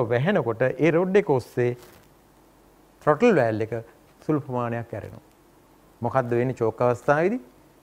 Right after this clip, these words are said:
චෝක් වෑල්ව් එක අපි අතින් ක්‍රියාත්මක කරලා වහනකොට ඒ ලිවර් ඔස්සේ ත්‍රොටල් එක සුළු ප්‍රමාණයක් ඇරෙනවා. මොකද්ද බලාපොරොත්තු වෙන්නේ?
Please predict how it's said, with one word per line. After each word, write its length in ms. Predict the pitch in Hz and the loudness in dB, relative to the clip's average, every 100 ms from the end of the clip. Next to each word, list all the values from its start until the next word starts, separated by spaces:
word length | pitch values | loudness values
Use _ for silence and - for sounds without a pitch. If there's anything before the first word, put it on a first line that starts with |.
| - | 2
චෝක් 280 | 156 175 175 | 6 6 6
වෑල්ව් 260 | 180 160 147 | 4 6 4
එක 100 | 139 | 2
අපි 220 | 120 120 | 2 0
අතින් 260 | 110 127 101 - - | 2 2 0 -8 -8
ක්‍රියාත්මක 600 | 123 127 147 - 151 139 | 2 6 6 4 0 2
කරලා 340 | 113 104 92 | 2 2 0
වහනකොට 560 | 98 104 131 156 180 247 - - - _ _ - | 0 0 2 2 2 0 -4 -14 -20 _ _ -2
ඒ 160 | 127 190 | 4 6
ලිවර් 320 | 226 208 185 143 - - | 6 2 0 -2 -8 -6
ඔස්සේ 520 | 139 - 139 123 120 - - - | -6 -4 0 0 -2 -10 -20 -6
ත්‍රොටල් 340 | - 131 139 131 | 0 0 2 -2
එක 100 | 131 - | -2 -8
සුළු 280 | - 175 220 | 0 2 2
ප්‍රමාණයක් 520 | 147 131 131 160 123 | -2 -4 -4 -8 -8
ඇරෙනවා. 300 | 104 104 - _ - | -8 -10 -18 _ -10
මොකද්ද 400 | 123 170 180 208 | -4 -2 0 2
බලාපොරොත්තු 500 | 175 131 110 - 104 | 2 0 -4 -6 -10
වෙන්නේ? 240 | 95 | -10